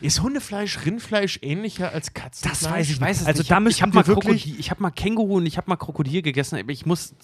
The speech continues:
Speaker 3: wirklich sagen, zu meiner eigenen Freude auch, ich hab noch nie Hund gegessen.
Speaker 1: Ich auch
Speaker 2: Also
Speaker 1: nicht.
Speaker 2: da
Speaker 3: Obwohl,
Speaker 2: müsste
Speaker 3: wir
Speaker 2: man,
Speaker 1: <laughs> Ich würd's
Speaker 2: da
Speaker 1: aber
Speaker 2: müsste
Speaker 1: machen.
Speaker 2: man wirklich mal
Speaker 1: <laughs>
Speaker 2: einen, einen Biologen fragen, aber da, das, das,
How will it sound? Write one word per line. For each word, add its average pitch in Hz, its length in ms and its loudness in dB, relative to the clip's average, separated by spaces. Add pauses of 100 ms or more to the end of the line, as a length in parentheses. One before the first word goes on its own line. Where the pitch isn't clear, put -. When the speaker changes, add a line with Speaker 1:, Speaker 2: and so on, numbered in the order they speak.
(140)
Speaker 3:
wirklich 190 340 2
sagen, 165 260 4
zu - 120 -6
meiner 123 300 -2
eigenen 160 300 2
Freude 139 340 0
auch, 123 160 -4
ich - 160 -14
hab - 160 -4
noch 117 120 -6
nie 151 240 0
Hund 160 240 0
gegessen. 101 440 -12 (520)
Speaker 1:
Ich 131 180 -14
auch 127 40 -4
Speaker 2:
Also 156 200 4
Speaker 1:
nicht. - 100 0
Speaker 2:
da 175 80 6
Speaker 3:
Obwohl, 202 140 10
Speaker 2:
müsste 196 180 4
Speaker 3:
wir 202 80 2
Speaker 2:
man, 190 260 4
Speaker 1:
<laughs> - 40 -18
Ich 135 160 -4
würd's 135 80 4
Speaker 2:
da 160 60 10
Speaker 1:
aber 135 100 8
Speaker 2:
müsste 202 260 4
Speaker 1:
machen. 190 40 0 (140)
Speaker 2:
man 135 60 0
wirklich 175 360 2
mal 147 140 4
Speaker 1:
<laughs> 143 80 6
Speaker 2:
einen, 131 300 2
einen 117 120 2
Biologen 113 500 4
fragen, 147 400 -2
aber 123 240 0
da, 151 260 2 (300)
das, - 260 -4
das, - 240 0